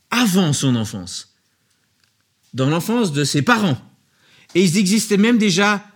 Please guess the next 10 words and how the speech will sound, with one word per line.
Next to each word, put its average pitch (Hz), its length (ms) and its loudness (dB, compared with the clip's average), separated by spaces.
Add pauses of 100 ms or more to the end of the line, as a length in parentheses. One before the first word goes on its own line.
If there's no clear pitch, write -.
(180)
avant, 190 440 0 (400)
dans 165 200 -2
l'enfance 220 600 -2 (200)
de 143 80 -4
ses 180 220 0
grands-parents. 202 580 0 (680)
Ils 147 160 0
existaient 208 340 0
même 220 220 2
av-, 233 360 -2